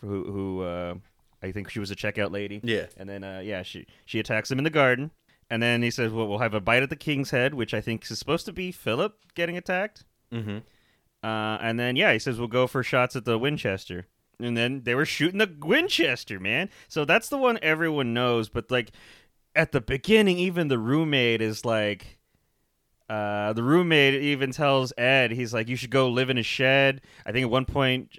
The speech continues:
Speaker 1: uh, they even tell, uh, the roommate back, like, after he leaves, 'cause he was pissed off for keeping him up in the morning.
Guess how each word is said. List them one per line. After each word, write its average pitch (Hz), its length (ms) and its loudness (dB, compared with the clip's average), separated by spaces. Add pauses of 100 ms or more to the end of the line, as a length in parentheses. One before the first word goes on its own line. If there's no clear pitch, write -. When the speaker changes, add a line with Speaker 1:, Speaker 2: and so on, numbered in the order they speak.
(140)
Speaker 1:
uh, 104 380 -2
they 113 180 0
even 117 240 0
tell, 110 460 2
uh, 104 260 2
the 101 220 -2
roommate 113 400 2
back, 113 240 2
like, 107 120 0
after 107 220 -4
he 110 100 -2
leaves, 101 360 -2
'cause 101 140 -6
he 98 60 -4
was 95 120 -6
pissed 110 260 -4
off 104 240 -2
for 95 260 -8
keeping 107 280 -8
him 90 120 -8
up 107 200 -4
in 120 60 -8
the 123 60 -6
morning. 135 380 -4